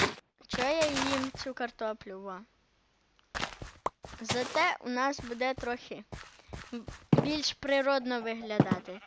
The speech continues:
Тому, в принципі, з городиком ми закінчили.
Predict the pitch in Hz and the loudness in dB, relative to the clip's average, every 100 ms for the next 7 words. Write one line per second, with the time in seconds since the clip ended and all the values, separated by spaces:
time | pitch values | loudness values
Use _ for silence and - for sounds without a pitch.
0 | - - - _ 254 285 311 - 359 403 | -20 -20 -20 _ -2 0 0 -2 -2 0
1 | 427 440 381 349 339 320 330 _ _ _ | 0 -4 -6 -4 -4 -4 -6 _ _ _
2 | - - _ _ 208 220 254 202 196 226 | -20 -20 _ _ -12 -2 -2 -2 0 4
3 | 339 349 - 220 196 208 262 247 - 196 | 4 2 -4 -6 -4 -4 -2 -4 -6 -10
4 | 185 - 180 165 | -10 -10 -12 -14